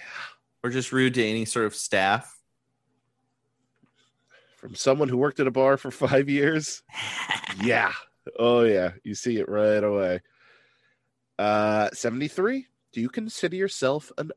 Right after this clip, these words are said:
Speaker 2: artist?
Speaker 1: Yes. Um, I think art is anything that, uh, like, uh, garners an emotion from people.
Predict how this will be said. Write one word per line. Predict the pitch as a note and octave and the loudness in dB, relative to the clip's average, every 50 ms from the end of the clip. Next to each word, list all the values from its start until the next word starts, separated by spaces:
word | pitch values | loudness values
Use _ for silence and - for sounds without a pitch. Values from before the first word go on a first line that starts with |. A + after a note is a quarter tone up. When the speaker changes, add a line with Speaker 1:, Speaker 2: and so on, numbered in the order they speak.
| _ - | _ -12
Speaker 2:
artist? | G#2 G2 A2 A#2+ G#2+ E2 - - - - - - - - - _ _ _ _ _ _ _ _ _ _ _ _ _ _ _ _ _ _ _ _ _ _ _ _ - | -10 -8 -6 -6 -6 -8 -10 -10 -14 -16 -18 -20 -20 -20 -20 _ _ _ _ _ _ _ _ _ _ _ _ _ _ _ _ _ _ _ _ _ _ _ _ 2
Speaker 1:
Yes. | - G#3+ F3 A2+ - - - - - - - _ _ _ _ _ _ - | 4 4 4 4 0 -4 -10 -10 -12 -12 -16 _ _ _ _ _ _ 0
Um, | B2 B2 B2 A#2 A2+ A2 G#2+ G#2 G2 F#2 F#2 A2 - _ _ _ _ _ _ _ _ _ _ _ _ _ _ _ _ _ _ _ _ - | 2 2 2 2 2 0 -2 -2 -4 -6 -10 -14 -18 _ _ _ _ _ _ _ _ _ _ _ _ _ _ _ _ _ _ _ _ -2
I | A#2 B2 C3 C3 B2+ B2+ B2+ B2+ B2+ B2+ B2+ B2+ B2+ B2+ B2+ B2 A#2+ _ _ - - - | 0 2 4 4 4 4 4 4 4 2 2 0 -2 -2 -4 -4 -8 _ _ -16 -6 -2
think | E3+ F3 F#3+ G3 - - - | 0 0 0 0 -4 -2 2
art | C3 C3+ C#3 D3 D#3 D3 - - _ - | 2 4 4 4 2 0 -4 -12 _ -2
is | A#2+ B2+ B2 A#2+ A#2 A#2 A2 G#2+ - - - | 0 2 4 4 2 2 0 -4 -8 -10 -6
anything | - A#2+ B2 B2 B2 - - C3 B2+ B2 B2 B2 A#2+ A#2 A#2 _ _ | -4 -2 -2 -2 -2 -2 -2 0 0 0 0 0 -2 -4 -6 _ _
that, | - A2 G#2+ G#2+ G#2 G2+ - _ _ - | 0 0 2 2 0 -2 -4 _ _ -8
uh, | G#2+ G#2+ G#2 G2+ G2 F#2+ F#2+ E2+ E2 E2+ - _ _ _ _ _ _ _ _ _ _ _ _ _ _ _ _ _ _ _ _ _ _ _ _ _ _ _ _ _ _ _ _ _ _ _ _ _ _ _ - _ - - - | -4 -4 -2 -2 -4 -4 -6 -8 -8 -10 -14 _ _ _ _ _ _ _ _ _ _ _ _ _ _ _ _ _ _ _ _ _ _ _ _ _ _ _ _ _ _ _ _ _ _ _ _ _ _ _ -20 _ -20 -14 -4
like, | G2+ A2+ A2 G2+ - - - _ _ _ - | -2 0 0 0 -2 -6 -20 _ _ _ -8
uh, | G#2 G#2 G2+ F#2+ F2+ F2 - - - | -6 -4 -4 -4 -4 -6 -8 -4 0
garners | A#2 A#2 A#2 A#2 A#2 G#2+ A#2 | 0 2 4 2 2 2 2
an | A2 | 0
emotion | G#2 G2 G2+ G2+ G2+ G#2+ A2+ - - D3 D3+ D#3 E3+ F#3+ G3 - _ _ _ | 0 0 0 0 2 2 0 0 0 0 0 0 -4 -6 -10 -20 _ _ _
from | - - F3+ F#3 | -10 -8 -8 -8
people. | - - G3 G3 - G#3 G#3 G#3 A3+ - | -6 -8 -8 -4 -2 0 0 0 -2 -8